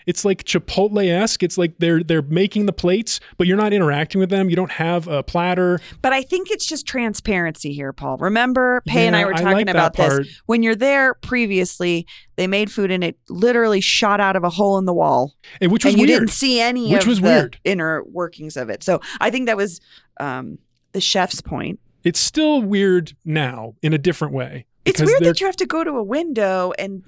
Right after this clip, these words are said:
Speaker 1: Make
Speaker 2: give
Speaker 1: your
Speaker 2: s-,
Speaker 1: order when
Speaker 2: yeah,
Speaker 1: you're buying
Speaker 2: that
Speaker 1: your
Speaker 2: part
Speaker 1: ticket.
Speaker 2: is
Speaker 1: And then our
Speaker 2: weird.
Speaker 1: food was on our table when we showed up. I don't know if you noticed that
Speaker 2: No,
Speaker 1: part,
Speaker 2: I
Speaker 1: but that was
Speaker 2: brought it.
Speaker 1: like,
Speaker 2: I had to
Speaker 1: "Oh,
Speaker 2: carry
Speaker 1: you
Speaker 2: it.
Speaker 1: brought it? Oh, thank you.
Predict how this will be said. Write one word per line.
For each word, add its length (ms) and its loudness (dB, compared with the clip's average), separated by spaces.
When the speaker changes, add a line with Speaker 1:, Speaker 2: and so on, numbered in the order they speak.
Speaker 1:
Make 200 0
Speaker 2:
give 40 -4
Speaker 1:
your 120 2
Speaker 2:
s-, 40 -2
Speaker 1:
order 300 4
when 80 6
Speaker 2:
yeah, 180 4
Speaker 1:
you're 80 2
buying 240 2
Speaker 2:
that 40 2
Speaker 1:
your 80 0
Speaker 2:
part 260 2
Speaker 1:
ticket. 160 2
Speaker 2:
is 260 -10
Speaker 1:
And 100 0
then 120 2
our 60 4
Speaker 2:
weird. 100 0
Speaker 1:
food 200 2
was 120 0
on 180 0
our 100 2
table 440 0
when 120 0
we 120 0
showed 280 2
up. 300 -2
I 60 -2
don't 160 2
know 100 2
if 80 -2
you 80 -2
noticed 280 -2
that 180 -6
Speaker 2:
No, 140 4
Speaker 1:
part, 100 6
Speaker 2:
I 20 2
Speaker 1:
but 60 0
that 140 6
was 100 6
Speaker 2:
brought 20 2
it. 80 6
Speaker 1:
like, 200 -2
Speaker 2:
I 80 -2
had 120 0
to 60 -2
Speaker 1:
"Oh, 20 0
Speaker 2:
carry 320 2
Speaker 1:
you 80 6
Speaker 2:
it. 60 2
Speaker 1:
brought 240 2
it? 160 -2
Oh, 420 2
thank 420 0
you. 300 2